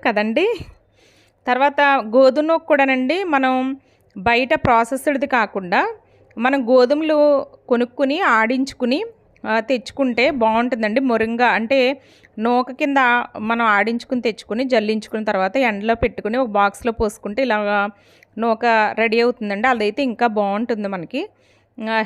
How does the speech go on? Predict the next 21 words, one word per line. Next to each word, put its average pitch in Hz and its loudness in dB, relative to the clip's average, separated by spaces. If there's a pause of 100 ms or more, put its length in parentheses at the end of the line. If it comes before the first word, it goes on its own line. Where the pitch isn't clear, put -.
హెల్దీగా 226 0
చేసుకోవాలనుకుంటే. 196 -4 (460)
తర్వాత 269 2
ఒక 240 0
మూకుడు 233 0
పెట్టుకోండి, 233 -4
దాంట్లో 240 0
నూనె 226 0
వేసుకొని 226 -4 (960)
తర్వాత 277 4
ఏంటంటే 269 0
తాలింపులు, 247 0 (320)
శనగపప్పు, 226 0
మినపప్పు, 226 -2
ఆవాలు, 220 2
మనకి 254 -2
ఇష్టం 269 -6
అండి 285 0
ఏవైనా 226 -2
తాలింపులు 214 -2
వేసుకోవచ్చు. 202 -4